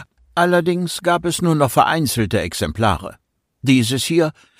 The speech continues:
das Peri Rodan betrachtete, war das einzige in diesem Beet.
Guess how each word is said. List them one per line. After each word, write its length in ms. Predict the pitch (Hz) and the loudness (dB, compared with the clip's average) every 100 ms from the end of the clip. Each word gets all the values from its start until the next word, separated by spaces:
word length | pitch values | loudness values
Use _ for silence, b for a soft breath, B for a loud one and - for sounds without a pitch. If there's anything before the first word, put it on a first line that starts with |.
| B B | B B
das 160 | 139 | -4
Peri 320 | - 147 175 180 | 0 0 2 2
Rodan 480 | 131 127 127 127 | 4 4 2 0
betrachtete, 840 | 120 110 - 131 - 151 - 175 139 | -2 -2 2 2 2 -4 -2 -2 0
war 160 | 135 | 0
das 280 | 131 131 - - | 0 -2 -2 0
einzige 600 | 151 117 101 104 90 95 | 2 4 2 -4 -4 -4
in 220 | 90 98 | -2 -2
diesem 400 | 101 92 82 82 | -2 -4 -4 -4
Beet. 420 | 104 80 - - | -4 -4 -8 -20